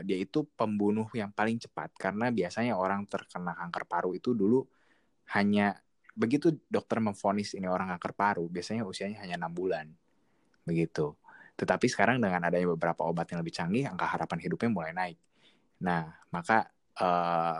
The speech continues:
pemeriksaan untuk kanker paru ini sekarang selain deteksi dari fotoronsen, juga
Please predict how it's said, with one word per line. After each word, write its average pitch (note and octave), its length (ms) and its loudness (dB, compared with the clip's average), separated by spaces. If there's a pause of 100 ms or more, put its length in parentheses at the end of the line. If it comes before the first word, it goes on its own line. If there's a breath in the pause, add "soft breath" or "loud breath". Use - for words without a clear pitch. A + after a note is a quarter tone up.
(120)
pemeriksaan G2+ 880 0
untuk G#2 400 -4
kanker F2 400 -6
paru F2 240 -2
ini D3+ 340 -2
sekarang D#3+ 680 0
selain G2+ 640 4
deteksi F#2+ 640 -4 (680)
dari F2+ 640 2
fotoronsen, F2 1000 -4 (1040)
juga G#2 420 4